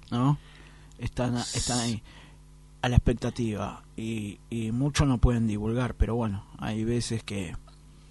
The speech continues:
pueden estar caliente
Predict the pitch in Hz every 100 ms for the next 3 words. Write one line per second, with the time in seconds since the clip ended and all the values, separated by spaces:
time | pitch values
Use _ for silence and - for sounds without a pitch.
0 | - - - - - - - 120 117 113
1 | 110 101 90 - - - - - - -
2 | - - - - - - - - - 107
3 | 131 147 135 127 123 123